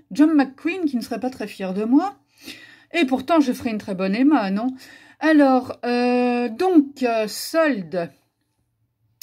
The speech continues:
Qu'est-ce qu'on peut mettre ? Alors déjà, on va effacer. Euh, j'ai, je pense que j'ai l'idée. Faut juste que je trouve un petit peu le, voilà.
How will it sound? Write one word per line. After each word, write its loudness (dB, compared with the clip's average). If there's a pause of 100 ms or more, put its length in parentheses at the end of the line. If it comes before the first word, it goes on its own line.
(220)
Qu'est-ce -10
qu'on -4
peut -6
mettre ? -6 (1400)
Alors -2
déjà, -4
on -12
va -4
effacer. -8 (180)
Euh, 0 (100)
j'ai, 0 (100)
je -16
pense 0
que 0
j'ai -2
l'idée. -4 (440)
Faut -4
juste -2
que -2
je -2
trouve -4
un -2
petit -6
peu 0 (120)
le, -4 (1500)
voilà. -12